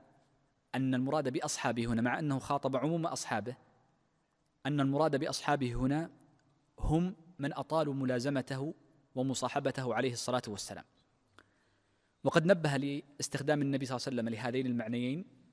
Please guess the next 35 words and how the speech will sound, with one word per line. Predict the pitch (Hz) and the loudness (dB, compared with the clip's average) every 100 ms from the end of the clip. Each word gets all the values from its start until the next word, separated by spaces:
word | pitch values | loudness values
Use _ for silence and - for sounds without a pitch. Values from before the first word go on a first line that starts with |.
| _ _ _ - | _ _ _ -14
الثاني | - 143 131 117 | -6 0 0 0
والثالث | 113 - 147 120 | -2 -2 -2 0
جماعة، | 139 139 110 127 - - | 2 2 0 -2 -8 -4
منهم | 165 143 165 196 - 160 | 0 2 0 -4 -8 -8
ابن | 131 | -4
الجوزي | 127 127 139 113 123 127 - - _ _ _ _ _ | -2 2 2 2 -4 -8 -16 -20 _ _ _ _ _
في | - 135 | -6 -4
تلقيح | 123 - 147 - | -4 -4 -6 -4
الفهوم، | 113 104 107 107 101 - _ _ _ _ _ _ _ _ - - | -6 -2 0 0 -2 -6 _ _ _ _ _ _ _ _ -16 -6
أي | 113 | -4
فهوم | - 117 131 - | -2 0 0 0
أهل | 117 | -4
الأثر، | 117 - - - - - | -6 -8 -8 -14 -12 -4
وله | 135 120 | -2 -2
رسالة، | 113 127 127 - 117 | -2 -4 -6 -10 -8
يعني | 113 | -6
جزء | 117 139 - _ _ _ _ _ _ _ - | -4 -4 -8 _ _ _ _ _ _ _ -10
كبير | 123 127 110 | -2 -2 0
جدًا، | 139 113 110 180 _ _ - | -4 -6 -8 -8 _ _ -4
مجلد | 120 123 110 | 0 0 0
طبع | - 123 107 | -2 -2 -2
قديما | - 123 131 | -2 0 -2
اسمه | - 117 | -2 -4
تلقيح | 113 - 135 - | -6 -6 -6 -6
فهوم | 120 127 123 | -2 -2 -2
أهل | 120 | -6
الأثر، | 113 127 143 - - - _ _ _ - | -6 -6 -6 -10 -16 -20 _ _ _ -6
أغلبه | 147 170 160 143 | -2 0 0 -2
في | 131 | -4
الحديث | - 139 123 | -4 -4 -2
عن | 117 | -4
الصحابة | - - - 120 | -6 -6 -4 -2
رضوان | 107 110 123 | -2 -2 -2
الله | 120 117 95 | -2 -4 -6
عليهم. | 90 - | -8 -12